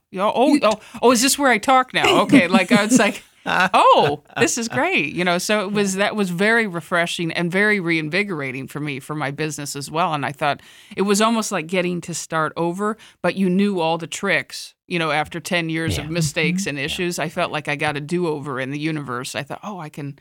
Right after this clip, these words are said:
Speaker 1: I
Speaker 2: Mm-hmm.
Speaker 1: can start a whole new, you know, greenfield opportunity." But now I knew all the mis-, "Don't make this mistake, don't do that."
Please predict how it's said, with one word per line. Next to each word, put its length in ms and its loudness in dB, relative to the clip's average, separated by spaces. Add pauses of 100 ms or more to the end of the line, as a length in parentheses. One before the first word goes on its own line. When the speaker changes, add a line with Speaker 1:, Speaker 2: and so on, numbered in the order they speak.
Speaker 1:
I 60 -14 (280)
Speaker 2:
Mm-hmm. 60 -8
Speaker 1:
can 100 -4
start 300 -2
a 60 -2
whole 320 -4
new, 440 -4
you 120 -6
know, 100 -4
greenfield 560 -4
opportunity." 680 -6
But 200 -8
now 200 2
I 80 2
knew 300 0
all 180 0
the 80 -4
mis-, 120 -4
"Don't 240 0
make 160 -6
this 200 -4
mistake, 400 -4
don't 200 -8
do 120 -8
that." 360 -2